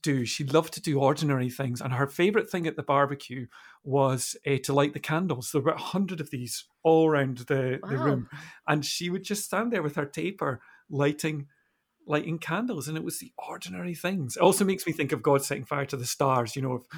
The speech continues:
Speaker 1: the, the Queen of,
Speaker 2: <laughs>
Speaker 1: of Great Britain loves lighting a candle, then the King of the whole universe loves to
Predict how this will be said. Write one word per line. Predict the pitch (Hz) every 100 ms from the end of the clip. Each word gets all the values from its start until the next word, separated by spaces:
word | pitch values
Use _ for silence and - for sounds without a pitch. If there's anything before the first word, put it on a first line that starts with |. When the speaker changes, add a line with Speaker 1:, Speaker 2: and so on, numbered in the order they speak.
| 165 -
Speaker 1:
the, | - - -
the | 147
Queen | - 180 156
of, | 127
Speaker 2:
<laughs> | 151 -
Speaker 1:
of | 147
Great | - 156 156
Britain | 160 127 131
loves | 139 123
lighting | 143 139
a | 135
candle, | - 139 135 127
then | 127
the | 123 127 _
King | - 135
of | 123
the | 139
whole | 131
universe | 117 120 127 -
loves | 131 -
to | 160